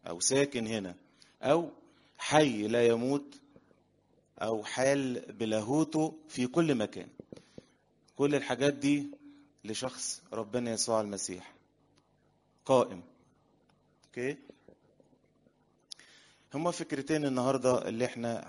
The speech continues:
هنقعد نلف وندور حواليهم بدون عناوين وفلسفة كبيرة يعني. عمانوئيل أول فكرة،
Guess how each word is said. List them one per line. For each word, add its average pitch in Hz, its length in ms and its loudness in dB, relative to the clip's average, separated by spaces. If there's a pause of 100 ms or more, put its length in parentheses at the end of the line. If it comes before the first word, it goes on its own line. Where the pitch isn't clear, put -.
هنقعد 120 400 0
نلف 120 380 -2
وندور 110 440 -2
حواليهم 113 680 -2 (1400)
بدون 127 440 0
عناوين 113 640 0
وفلسفة 101 1160 -4
كبيرة 98 320 -4
يعني. 80 240 -6 (1500)
عمانوئيل 147 760 2 (1080)
أول 127 200 4
فكرة، 139 420 -2